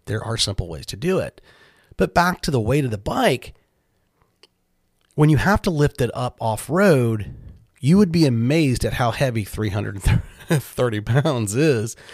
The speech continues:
when you're trying to pick it up, and especially if you're trying to pick it up wrong. So a lot of times they'll pick the bike up and they'll strain themselves real, real hard, and you'll hear 'em grunting, and you'll hear them just, just, just gasping, trying to get it up.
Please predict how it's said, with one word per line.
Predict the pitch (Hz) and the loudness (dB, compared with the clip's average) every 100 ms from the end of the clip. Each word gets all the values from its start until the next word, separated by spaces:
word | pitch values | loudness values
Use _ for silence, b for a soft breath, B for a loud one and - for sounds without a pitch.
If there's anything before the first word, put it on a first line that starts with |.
| B B | B B
when | 139 | 2
you're | 143 | 2
trying | 131 120 117 | 2 0 -2
to | 110 | -2
pick | 107 104 | -2 0
it | 139 | 0
up, | 127 - _ | 0 -4 _
and | 117 | -4
especially | 117 - - 233 - | -4 -2 4 4 4
if | 104 | -4
you're | 107 | -4
trying | - 104 | -4 -4
to | |
pick | 104 98 | -4 -8
it | 87 | -6
up | 76 - | -10 0
wrong. | 131 147 82 - B B B B B B | 2 2 0 -10 B B B B B B
So | - 147 | 0 0
a | |
lot | 131 160 220 | 0 0 0
of | |
times | - 151 131 120 117 B B - | 0 0 0 -2 -6 B B 0
they'll | 135 | 0
pick | 120 - 180 - | 6 6 6 0
the | 139 | 0
bike | 123 123 - | 2 0 0
up | 110 110 - | -2 -2 -4
and | 117 | -4
they'll | 117 | -2
strain | - - - 175 180 180 | 0 -2 -2 0 2 4
themselves | 160 135 - 175 - | 4 2 0 0 -2
real, | 165 160 | -2 0
real | 147 131 | 2 0
hard, | 110 117 113 | 0 -2 0
and | |
you'll | 113 | -4
hear | - - 220 | -4 2 4
'em | 180 139 | 4 2
grunting, | 123 123 123 120 120 120 | 0 2 2 2 0 0
and | 117 | 0
you'll | 117 120 | 0 -2
hear | - 208 | 2 2
them | 175 156 | 4 2
just, | 135 113 - | 0 -2 -4
just, | 123 110 - | -4 -4 -6
just | 117 104 117 117 | -8 -8 -12 -4
gasping, | 165 156 151 - 127 | 0 2 0 0 -4
trying | 107 123 117 | -2 -2 -2
to | |
get | 104 107 | -4 -6
it | 101 | -4
up. | 98 98 - | -4 -6 -8